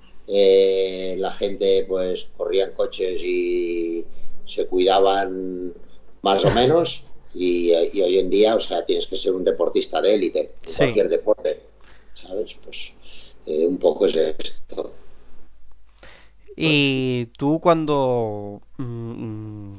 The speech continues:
Speaker 2: te juntaste con Avar a, para los rallies, aquí estaba siempre muy por encima el, lo que sería el campeonato de asfalto de la tierra. ¿Fue por decisión tuya o,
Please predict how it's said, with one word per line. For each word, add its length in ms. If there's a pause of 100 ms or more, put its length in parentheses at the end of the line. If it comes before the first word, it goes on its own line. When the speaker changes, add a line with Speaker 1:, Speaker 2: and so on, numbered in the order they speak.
Speaker 2:
te 760 (1080)
juntaste 440
con 280
Avar 420
a, 520
para 200
los 200
rallies, 440 (420)
aquí 320
estaba 760
siempre 500
muy 880
por 160
encima 400
el, 420
lo 100
que 100
sería 280
el 140
campeonato 640
de 220
asfalto 540
de 320
la 180
tierra. 400 (420)
¿Fue 320
por 200
decisión 500
tuya 560
o, 220